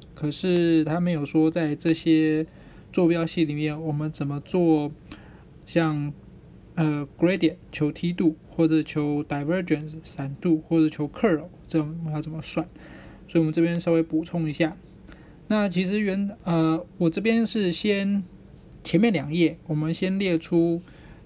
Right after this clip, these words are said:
整个圆柱坐标和球面坐标里面求 gradient、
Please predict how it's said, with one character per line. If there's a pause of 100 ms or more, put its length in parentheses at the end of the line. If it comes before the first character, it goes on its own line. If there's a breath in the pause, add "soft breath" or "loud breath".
整
个 (140)
圆
柱
坐
标
和
球
面
坐
标
里
面 (420)
求 (240)
gradient、